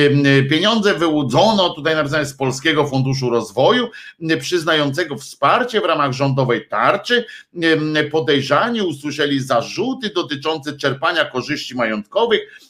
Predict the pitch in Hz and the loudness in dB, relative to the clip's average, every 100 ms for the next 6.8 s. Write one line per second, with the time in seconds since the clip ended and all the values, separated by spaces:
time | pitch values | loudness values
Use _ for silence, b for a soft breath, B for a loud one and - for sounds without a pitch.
0 | - 135 - 226 233 175 139 156 160 135 | -10 -8 -4 -4 2 4 4 2 2 -2
1 | 127 120 - 107 226 262 226 - 170 208 | -2 -6 -8 -10 -8 -10 -10 -2 2 2
2 | 202 B B - 156 - 170 139 151 143 | 0 B B -4 -2 0 -2 0 2 2
3 | 131 131 131 127 127 127 127 90 - B | 2 -2 -2 0 0 2 -2 -2 -8 B
4 | B - 135 139 135 135 139 147 147 143 | B -4 2 4 4 2 -2 -4 0 2
5 | 143 143 - 226 - 214 220 220 202 185 | 2 0 -4 -4 -6 -2 -2 0 2 2
6 | 175 202 247 254 180 147 - 139 | 2 -2 -2 4 4 4 -2 -6